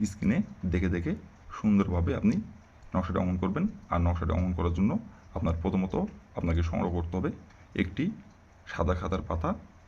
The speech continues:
এবং একটি কালো কালির কলম,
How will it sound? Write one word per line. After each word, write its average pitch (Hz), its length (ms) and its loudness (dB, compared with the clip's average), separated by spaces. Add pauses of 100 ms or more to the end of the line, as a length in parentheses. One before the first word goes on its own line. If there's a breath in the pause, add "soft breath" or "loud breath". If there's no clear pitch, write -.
(160)
এবং 110 200 4 (300)
একটি - 300 -2 (680)
কালো 98 200 2
কালির 92 320 0
কলম, 131 200 2